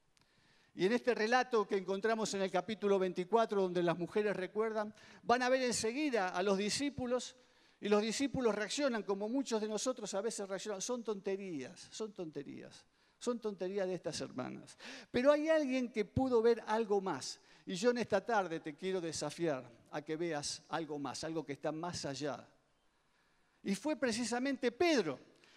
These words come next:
el que pudo ver algo que estaba más allá. No se conformó con lo, como los otros discípulos, sino que él y otro evangelio habla también de Juan,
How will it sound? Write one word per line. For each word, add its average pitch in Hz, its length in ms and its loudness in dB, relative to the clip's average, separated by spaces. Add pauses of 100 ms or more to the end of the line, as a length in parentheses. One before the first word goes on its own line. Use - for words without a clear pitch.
(120)
el 180 140 -2
que 208 120 8
pudo 240 340 6
ver 233 240 6
algo 240 400 4
que 202 80 0
estaba 226 500 0
más 214 500 0
allá. 170 400 -2
No 240 160 0
se 269 220 0
conformó 208 1040 0 (1120)
con 190 200 0
lo, 185 120 2
como 196 220 -2
los 190 200 -2
otros 214 240 2
discípulos, 165 520 -2
sino 214 300 0
que 226 280 2
él 254 140 0
y 202 180 -2
otro 214 220 0
evangelio 202 480 0
habla 202 200 0
también 202 340 -4
de 190 100 -2
Juan, 233 360 -6